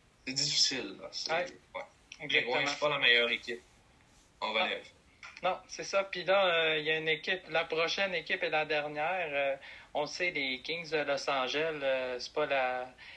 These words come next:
Speaker 2: la, l'équipe la plus, euh, nouvelle, là. On va se dire, il y a des vieux joueurs, on essaie de s'en débarrasser, comme Toffoli et puis là.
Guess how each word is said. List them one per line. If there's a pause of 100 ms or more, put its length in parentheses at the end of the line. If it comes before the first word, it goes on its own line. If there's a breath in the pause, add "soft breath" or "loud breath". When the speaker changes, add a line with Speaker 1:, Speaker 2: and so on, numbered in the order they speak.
(120)
Speaker 2:
la,
l'équipe
la
plus,
euh,
nouvelle,
là.
On
va
se
dire,
il
y
a
des
vieux
joueurs,
on
essaie
de
s'en
débarrasser,
comme
Toffoli
et
puis
là.